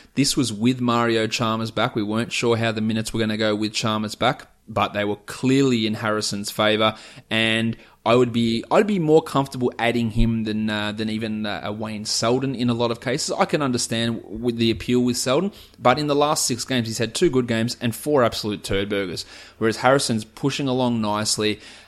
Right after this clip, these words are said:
Uh, they both are, are borderline twelve team league guys, but I like what we're seeing from Harrison here. Sixteen, four and three, while Selden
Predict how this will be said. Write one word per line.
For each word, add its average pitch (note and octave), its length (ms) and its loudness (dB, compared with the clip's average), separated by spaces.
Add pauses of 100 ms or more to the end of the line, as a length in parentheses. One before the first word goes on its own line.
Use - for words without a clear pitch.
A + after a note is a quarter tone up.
Uh, G#2+ 140 0
they D#3 140 4
both F3 300 4
are, C3 240 2
are A2+ 120 0
borderline A#2 720 2
twelve A2+ 380 0
team A2 300 -2
league G#2+ 260 -2
guys, B2+ 320 0 (260)
but A#2 80 0
I A#2 60 2
like A#2+ 320 2
what A#2+ 120 0
we're G#2 100 -2
seeing G2+ 320 -4
from G2 160 -8
Harrison G2 400 -6
here. G2 160 -10
Sixteen, G#2+ 500 -4
four G2+ 260 -2
and G2+ 140 -8
three, G#2 160 -2
while G2+ 180 -6
Selden G2+ 480 -2